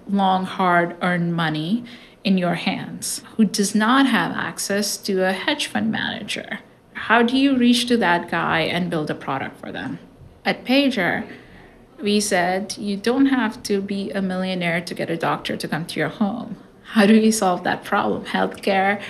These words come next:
is a big issue, and how do we make access to healthcare easier, better, and faster? And then at Landit,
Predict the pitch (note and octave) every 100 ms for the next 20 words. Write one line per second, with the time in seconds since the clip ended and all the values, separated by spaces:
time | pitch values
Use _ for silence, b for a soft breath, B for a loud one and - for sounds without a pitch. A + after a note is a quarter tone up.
0 | B B - - F#3+ F#3 F#3+ F#3 F3+ F3+
1 | F3+ - F#3+ G#3 A#3+ - F3 F3 F#3 F3+
2 | F#3 G3 F#3+ F#3+ F#3 - D#3+ E3 - F#3+
3 | - F#3+ - F3 F3 G3 F3 F3 - -
4 | - F#3+ F#3+ F#3+ F3+ E3+ F#3 A3+ B B
5 | B B - - - - E3+ E3+ E3+ -
6 | F3 E3+ E3 E3 - - - - - _
7 | - b b b b b b - F#3 F#3+
8 | F#3+ F#3 F#3 G3 - - F3+ - G#3+ C#4+
9 | C4+ - D#2 - -